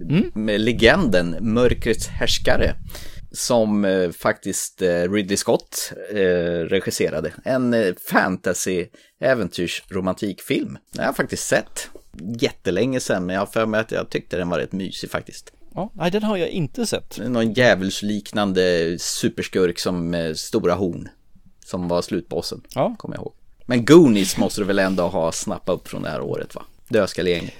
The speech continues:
Speaker 1: Ja, men jag, jag såg den jättesent. Jag såg den i vuxen ålder, jag har sett den
Speaker 2: Okej.
Speaker 1: faktiskt. Så att det här var inte jag såg då. Och det, det är ju en matinéfilm. Så att, eh,
Speaker 2: Ja.
Speaker 1: den var, den var väl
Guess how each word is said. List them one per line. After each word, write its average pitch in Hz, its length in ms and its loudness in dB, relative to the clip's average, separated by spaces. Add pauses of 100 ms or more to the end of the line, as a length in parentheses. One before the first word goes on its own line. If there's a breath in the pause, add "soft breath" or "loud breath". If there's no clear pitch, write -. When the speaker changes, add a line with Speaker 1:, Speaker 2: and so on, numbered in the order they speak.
Speaker 1:
Ja, 131 500 10
men 151 140 4
jag, 139 160 10
jag 151 200 6
såg 160 420 6
den 117 380 0
jättesent. 117 760 2
Jag 120 100 -6
såg 151 200 2
den 123 100 -2
i 113 80 0
vuxen 135 500 -2
ålder, 143 220 -4
jag 101 40 0
har - 60 -4
sett - 220 -8
den - 100 -16
Speaker 2:
Okej. 196 120 -8
Speaker 1:
faktiskt. - 480 -8 (100)
Så - 160 -4
att 123 100 -4
det 131 60 0
här 143 120 4
var 160 80 4
inte 135 160 0
jag 123 80 0
såg 131 200 2
då. 143 180 2
Och 117 180 6
det, 123 160 -4
det 139 420 0
är - 20 0
ju 226 60 -2
en 185 80 -4
matinéfilm. 139 720 -2 (100)
Så - 100 -12
att, - 140 -8
eh, 117 200 0
Speaker 2:
Ja. 113 280 0 (160)
Speaker 1:
den 127 180 -6
var, 190 180 0
den 233 140 -4
var 370 100 -2
väl 233 200 -2